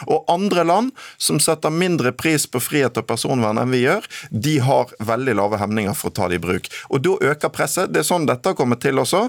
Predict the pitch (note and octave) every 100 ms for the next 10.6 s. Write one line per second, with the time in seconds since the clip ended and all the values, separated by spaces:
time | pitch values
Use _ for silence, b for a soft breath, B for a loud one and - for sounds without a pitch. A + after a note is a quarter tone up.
0 | - B - C#3+ C#3 D3 B2 - B2+ A#2+
1 | B2+ C#3 B2+ - C3+ C#3+ B2+ B2+ B2 A2+
2 | G#2+ - C#3+ C#3+ B2 A#2+ B2 A#2+ B2 C#3
3 | F#3+ G3+ - - - D3+ D#3 D#3 D3+ E3+
4 | F3+ D3+ B2+ F3 - F#3+ C#3+ D#3+ C#3 B2
5 | B2+ A#2+ F3 C#3+ B2+ C3 D#3+ D#3+ C#3+ D3
6 | - G3+ - B B - - - F#3+ G3+
7 | G3 F3 F#3 - E3 - F#3+ F3+ F#3 -
8 | F#3+ - - D#3 E3+ F3 - - G#3 G3+
9 | - C#3+ - F3+ - - D#3+ - D#3+ B3
10 | - - b - G3 -